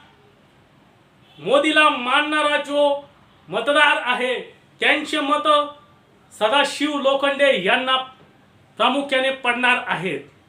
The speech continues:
त्यानंतर सदाशिवराव लोखंडे हे या मतदारसंघात फिरले नाही, त्यामुळे त्यांच्यावर नाराजीचा सूर दिसत आहे. परंतु त्यांनी या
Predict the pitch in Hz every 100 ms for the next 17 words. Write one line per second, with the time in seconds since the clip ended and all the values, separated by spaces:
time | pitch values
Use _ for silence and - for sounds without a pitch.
0 | _ _ _ _ _ _ 233 285 311 302
1 | 294 311 311 302 - - - 247 294 277
2 | 294 294 294 285 285 285 285 285 285 262
3 | 285 277 - _ _ _ _ _ _ _
4 | - 247 277 254 - 208 302 302 277 269
5 | 285 285 - 220 240 302 285 262 247 220
6 | 151 - - _ _ _ _ _ _ -
7 | 277 294 311 311 311 311 _ _ _ _
8 | _ _ - _ - - - 226 254 269
9 | 302 285 277 240 262 269 262 262 269 269
10 | - 247 262 269 - - - - - -
11 | - - 220 254 254 - 208 202 180 127
12 | - _ _ _ _ _ _ 262 311 311
13 | 320 320 320 302 311 302 311